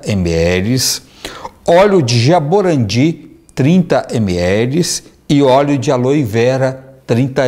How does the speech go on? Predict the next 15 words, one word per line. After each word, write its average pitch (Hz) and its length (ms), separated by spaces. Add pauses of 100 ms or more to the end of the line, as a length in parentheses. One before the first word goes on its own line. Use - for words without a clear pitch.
(100)
mililitros. 101 460
Isso - 100
aqui 104 160
também 110 300
é 104 40
ótimo 101 380
até 107 160
pra 143 160
queda 143 260
de 143 100
cabelo, 117 340
pode 90 200
pingar 107 240
umas 104 120
gotinhas 123 580